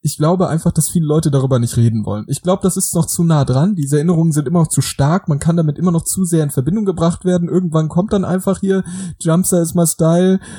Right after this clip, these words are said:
Punkt pixel Punkt com" und wird einfach in die Öffentlichkeit geladen und es ist einfach unangenehm so. Das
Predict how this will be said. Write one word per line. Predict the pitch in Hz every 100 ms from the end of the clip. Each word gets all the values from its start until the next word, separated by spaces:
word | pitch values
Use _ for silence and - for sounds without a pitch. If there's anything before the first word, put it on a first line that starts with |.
| - 156 -
Punkt | 185 185
pixel | 208 202 -
Punkt | 175 165 -
com" | 185 208
und | 226 160
wird | 175
einfach | 165 175
in | 175
die | 156
Öffentlichkeit | 196 202 185 190 190
geladen | 196 170 175 180
und | 175
es | 165
ist | 160
einfach | 147 139
unangenehm | 143 185 190 196 202 214
so. | 208 202
Das | 202 139 -